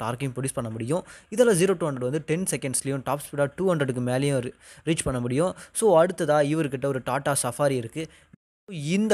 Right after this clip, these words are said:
காரோட பிரைஸ் பார்த்தீங்கன்னா, ஃபிஃப்டீன் லேக் ருப்பீஸ். இதுல டூ பாயிண்ட் டூ லிட்டர் ஃபோர் சிலிண்டர் இன்லைன் என்ஜின் இருக்கு with ஃபோர் பை ஃபோர் ஆப்ஷனோட. So இந்த என்ஜினால நூத்தி நாற்பது ஹார்ஸ் பவரையும் முந்நூத்தி இருபது என் எம் of டார்க்கையும் ப்ரொடியூஸ் பண்ண முடியும்.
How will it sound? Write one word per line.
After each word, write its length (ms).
காரோட 240
பிரைஸ் 180
பார்த்தீங்கன்னா, 300
ஃபிஃப்டீன் 340
லேக் 180
ருப்பீஸ். 300
இதுல 260
டூ 160
பாயிண்ட் 220
டூ 100
லிட்டர் 300
ஃபோர் 260
சிலிண்டர் 340
இன்லைன் 360
என்ஜின் 220
இருக்கு 260
with 160
ஃபோர் 260
பை 100
ஃபோர் 260
ஆப்ஷனோட. 460
So 60
இந்த 220
என்ஜினால 400
நூத்தி 240
நாற்பது 320
ஹார்ஸ் 240
பவரையும் 400
முந்நூத்தி 320
இருபது 160
என் 80
எம் 80
of 160
டார்க்கையும் 320
ப்ரொடியூஸ் 200
பண்ண 140
முடியும். 260